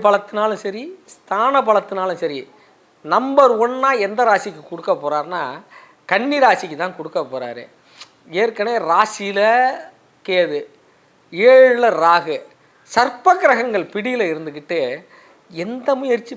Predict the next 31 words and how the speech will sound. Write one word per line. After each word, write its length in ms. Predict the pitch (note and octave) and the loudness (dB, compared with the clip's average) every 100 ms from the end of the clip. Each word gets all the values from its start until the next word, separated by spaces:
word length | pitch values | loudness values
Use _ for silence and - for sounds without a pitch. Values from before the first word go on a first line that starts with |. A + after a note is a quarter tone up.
| - | -16
பண்ணாலும் 560 | A3 A3+ A3+ A3+ A#3+ A#3+ | -16 -14 -14 -10 -6 -6
ஒரு 100 | G3 - | -6 -4
தடை 200 | F3+ F#3 F#3 F#3 | -2 -2 -2 0
தாமதம் 460 | F#3 F#3 F#3 G3 F#3 | 0 0 -6 -8 -8
தட்டி 220 | E3+ G3 | -8 -10
விட்டுக்கிட்டே 440 | F3+ F3+ F3 F3+ F#3+ F#3+ | -12 -14 -14 -8 -8 -6
போறது. 360 | F#3+ F#3 F#3 F#3+ F#3+ - _ _ - | -6 -4 -6 -10 -12 -20 _ _ -8
ஒண்ணுக்கு 360 | G#3+ A3+ A3 A3 F#3 | -6 -6 -6 -6 -6
பத்து 200 | E3+ G#3+ | -6 -6
தடவை 200 | G3 G#3+ G#3 | -4 -4 -4
போயிட்டு 300 | F#3+ G3 A3+ A3+ | -6 -8 -8 -8
போயிட்டு 260 | A#3+ B3 C4+ | -6 -6 -4
வரேங்க, 280 | A3+ G#3 G#3 G3 | -2 -2 -4 -6
போயிட்டு 240 | E3+ F3+ A#3+ G#3+ | -6 -6 -6 -6
போயிட்டு 220 | C4 C4 | -4 -4
வரேன், 200 | A#3+ A#3+ | -4 -2
நான் 160 | A3 - | -4 -2
போற 140 | F#3 A3+ G3 | 0 2 0
சமயம் 280 | G#3+ G3+ | -4 -4
தான் 120 | A3 F#3+ | -4 -2
கடையை 200 | F3+ G3+ | 0 0
பூட்டிட்டு 340 | F#3 F3 E3+ | -4 -12 -10
போயிட்டாங்கம்மா. 520 | D3+ D3 D#3+ D#3+ C#3+ C3+ - _ _ _ - | -8 -6 -6 -6 -10 -12 -14 _ _ _ -8
அந்த 200 | D3+ G#3+ G#3+ - | -8 -4 -4 -4
கதையா 300 | F3+ A3 E3+ C#3+ F#3 - _ _ _ D#3 | -6 -6 -4 -6 -10 -18 _ _ _ -2
எதா 160 | E3+ G#3+ | 4 4
இருந்தாலும் 360 | G#3+ A#3 B3+ C4 | 4 2 0 0
தடை 180 | F#3+ A#3+ B3 | 0 2 4
தாமதமா 400 | G#3+ G3+ E3 D#3 D3+ | 2 2 -2 -2 -4
இருந்துகிட்டு 340 | C#3+ C#3 B2 | -6 -12 -14
இருக்கோம். 240 | C3+ C3+ | -20 -20